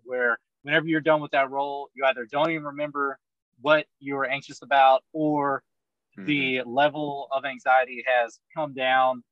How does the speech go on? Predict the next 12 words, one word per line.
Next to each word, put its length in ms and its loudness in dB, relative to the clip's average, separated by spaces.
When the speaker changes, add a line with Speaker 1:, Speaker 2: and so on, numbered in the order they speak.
Speaker 1:
so 320 2
much 320 -2
that 140 -6
it's 120 -8
like, 180 -2
"Okay, 400 -10
we 120 -14
can 280 -12
take 160 -8
care 120 -6
of 100 -4
that, 220 2